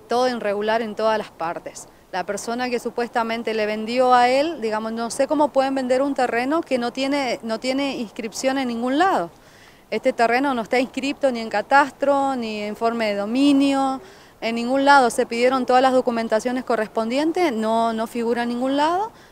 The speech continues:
Yo hace veinte años que vivo acá, tengo ocho hijos, tengo cuatro nietos,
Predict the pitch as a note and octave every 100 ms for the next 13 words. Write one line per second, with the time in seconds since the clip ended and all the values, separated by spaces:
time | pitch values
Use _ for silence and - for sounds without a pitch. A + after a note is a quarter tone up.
0 | _ A3+ A3 A3 G#3+ A3+ A#3 A#3+ B3+ B3
1 | A#3+ B3 A#3+ C#4 E4 F#4+ D#4 A3+ A3 G#3+
2 | - B3+ C#4+ D4+ D#4+ F#4 F#4 B3 A3 G#3+
3 | G#3 G#3+ A#3 D4 D#4 - E4 E4